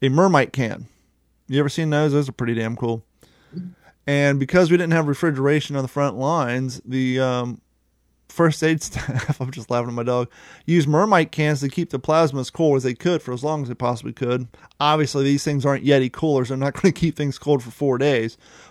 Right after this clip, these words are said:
But, um, to get 'em from the, the local ice house and or refrigeration unit to the front line for use or to the medic tent,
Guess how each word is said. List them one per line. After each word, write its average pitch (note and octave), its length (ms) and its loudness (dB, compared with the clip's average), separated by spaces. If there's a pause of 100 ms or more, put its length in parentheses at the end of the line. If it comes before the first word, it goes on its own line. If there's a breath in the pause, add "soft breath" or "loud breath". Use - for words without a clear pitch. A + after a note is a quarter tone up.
(120)
But, B2 280 -2
um, B2 400 0 (360 soft breath)
to B2+ 80 -4
get D3 260 4
'em C#3+ 140 0
from C3+ 300 -2
the, C3 260 -2
the B2+ 180 0
local C#3 580 0 (220)
ice D3 240 4
house C#3 440 0
and C3+ 180 -4
or B2+ 80 2
refrigeration C3 720 0
unit B2 300 -6
to - 100 -6
the A#2+ 100 -6
front C3+ 320 -2
line B2+ 380 -2
for B2 140 -6
use B2+ 420 -2
or A#2+ 60 -4
to B2+ 160 -6
the A#2 160 -2
medic C3 380 -2
tent, A#2 360 -4